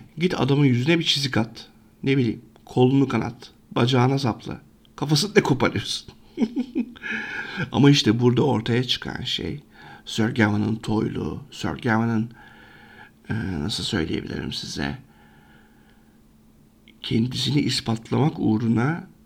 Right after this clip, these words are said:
bütün melekelerini yitirdiği o boşluk anını kusursuz temsil ediyor. Ee, ve kelleyi alıyor.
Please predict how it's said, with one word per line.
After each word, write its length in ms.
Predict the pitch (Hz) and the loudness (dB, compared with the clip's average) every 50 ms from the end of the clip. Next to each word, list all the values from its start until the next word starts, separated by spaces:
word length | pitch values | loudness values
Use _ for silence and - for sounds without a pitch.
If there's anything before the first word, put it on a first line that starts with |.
| _ _ _ _ - - _ _ _ _ _ | _ _ _ _ -20 -20 _ _ _ _ _
bütün 260 | - 120 - - 170 156 | -10 -6 -2 2 6 6
melekelerini 800 | 123 117 120 123 120 123 127 117 120 113 113 110 123 139 156 160 | 8 8 8 6 4 4 2 2 4 4 4 4 4 4 4 4
yitirdiği 680 | 143 120 143 170 - - - 113 117 147 156 196 214 | 2 2 -2 -4 -6 -4 -4 -4 -4 -2 0 0 2
o 200 | 151 147 135 127 | 2 2 0 0
boşluk 440 | 131 113 117 120 - - - 147 - | 2 2 2 2 0 -2 -4 -4 -4
anını 520 | 101 107 107 107 104 98 113 143 170 208 - - - _ _ _ _ _ - - - - - _ _ _ | -2 0 0 0 -2 -2 -2 -4 -4 -6 -8 -12 -20 _ _ _ _ _ -20 -20 -20 -20 -20 _ _ _
kusursuz 600 | - - 127 123 - 139 139 139 - - - - | -10 -8 -6 -4 -2 -2 -2 -4 -6 -10 -12 -10
temsil 460 | - 98 - - - - - - - - | -10 -10 -10 -8 -10 -12 -12 -12 -14 -14
ediyor. 240 | - - - - - _ _ _ _ _ _ _ _ _ _ _ _ - - - - - - - - - - - - - - - - - - - - - - - - - _ _ _ _ - 76 | -14 -16 -20 -20 -20 _ _ _ _ _ _ _ _ _ _ _ _ -20 -20 -20 -20 -20 -20 -20 -20 -20 -20 -20 -20 -20 -20 -20 -20 -20 -20 -20 -20 -20 -20 -20 -20 -20 _ _ _ _ -6 -4
Ee, 760 | 80 90 98 95 101 92 87 80 87 67 58 55 55 - - - - - - - - - - - - - - - - - - - - | -2 -2 -2 -2 -2 -2 -4 -4 -6 -6 -6 -8 -8 -8 -10 -10 -12 -12 -12 -12 -12 -12 -12 -12 -12 -14 -14 -14 -14 -14 -8 0 2
ve 380 | 147 185 220 240 233 240 - - - - _ _ _ _ - _ _ _ _ - - - - - _ _ _ _ _ _ _ _ _ _ _ _ _ - - - - - - _ - | 4 6 6 4 2 0 -6 -14 -20 -20 _ _ _ _ -20 _ _ _ _ -20 -20 -20 -20 -20 _ _ _ _ _ _ _ _ _ _ _ _ _ -20 -20 -20 -20 -20 -20 _ -2
kelleyi 460 | - - 117 107 104 104 110 123 139 | 2 4 4 4 4 4 2 2 4
alıyor. 280 | 110 147 151 131 101 | 4 4 2 2 0